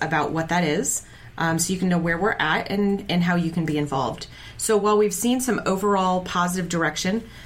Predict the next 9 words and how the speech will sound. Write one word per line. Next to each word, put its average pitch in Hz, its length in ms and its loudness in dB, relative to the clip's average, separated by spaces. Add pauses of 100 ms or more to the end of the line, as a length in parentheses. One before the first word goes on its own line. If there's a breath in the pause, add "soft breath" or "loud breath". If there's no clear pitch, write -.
(140 loud breath)
um, 170 240 2
our 196 140 2
partnership 262 600 0
program 175 680 0
has 180 240 0
been 165 200 0
great. 143 300 0 (240)
We've 180 320 0
really 196 460 2